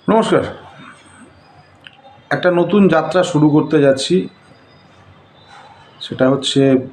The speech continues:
YouTube-এ একটা চ্যানেল চালু করার চেষ্টা করছি।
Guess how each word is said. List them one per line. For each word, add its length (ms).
YouTube-এ 560
একটা 240
চ্যানেল 360
চালু 260
করার 300
চেষ্টা 320
করছি। 280